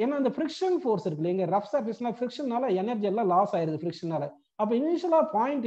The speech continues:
ஏல இருந்த எனர்ஜி வந்து potential energy at point ஏல இருந்துச்சு இல்லையா, அந்த எனர்ஜி எல்லாமே work done by friction-ஆ loss ஆயிருக்கும். So potential energy என்ன ஃபா-, formula பாத்தீங்கன்னா, எம் ஜி ஹெச்னு எடுத்துங்க. Work done by the friction force-க்கு என்ன பாத்தீங்கன்னா, frictional force into displacement.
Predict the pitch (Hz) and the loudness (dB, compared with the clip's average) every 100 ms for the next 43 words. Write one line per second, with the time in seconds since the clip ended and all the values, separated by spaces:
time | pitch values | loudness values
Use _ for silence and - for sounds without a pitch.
0 | 220 233 202 185 180 156 175 208 180 160 | 4 4 2 2 0 0 0 0 0 0
1 | 208 226 - 165 214 233 220 208 180 151 | 0 -2 -2 -2 -2 -2 -2 0 0 0
2 | 143 135 151 156 151 170 175 180 175 160 | -2 -2 -2 -2 -4 -4 -2 -2 0 0
3 | 160 147 143 175 269 233 - _ - 240 | 0 -2 -4 -4 -4 -4 -8 _ -6 -2
4 | 269 240 302 277 226 247 294 208 220 240 | 2 2 2 2 2 2 2 2 2 4
5 | 302 311 277 - 196 196 208 277 196 220 | 4 4 2 2 -2 -2 -4 -2 -2 2
6 | 202 202 202 147 139 - - _ _ _ | 4 4 2 -2 -2 -8 -14 _ _ _
7 | _ _ _ - 269 269 247 302 302 269 | _ _ _ 0 2 4 2 0 2 0
8 | 220 202 220 196 180 170 190 190 165 170 | 2 -2 -2 0 0 4 2 2 0 0
9 | 294 359 - _ _ 165 196 233 233 196 | -2 -4 -10 _ _ 0 2 2 0 0
10 | 170 214 165 135 156 277 320 _ _ - | 0 -2 -4 -4 -4 -4 -8 _ _ 0
11 | 240 269 330 294 254 254 240 285 233 220 | 0 2 2 2 0 -2 -6 -6 -4 -2
12 | 196 185 165 185 277 269 269 339 294 226 | -2 0 0 -2 -4 -6 -6 -6 -2 -2
13 | 202 233 220 - 190 170 139 | -4 -4 -4 -2 -4 -4 -8